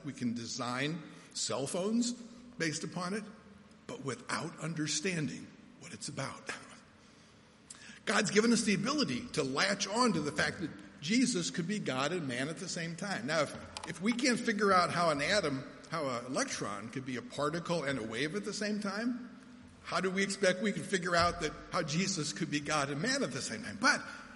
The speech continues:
God's given us the ability to hold that fact as a mystery and to have it help our lives and to use it in our lives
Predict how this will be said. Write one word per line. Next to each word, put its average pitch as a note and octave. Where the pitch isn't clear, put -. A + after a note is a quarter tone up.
God's F#2
given G2+
us A#2
the F3+
ability E3+
to A#2
hold A3+
that G#3
fact -
as D3
a D3
mystery E3
and C#3
to C3
have D3+
it C#3+
help A3
our G#3+
lives F3+
and C3+
to B2
use G#3
it A3+
in D#3+
our B2+
lives G#2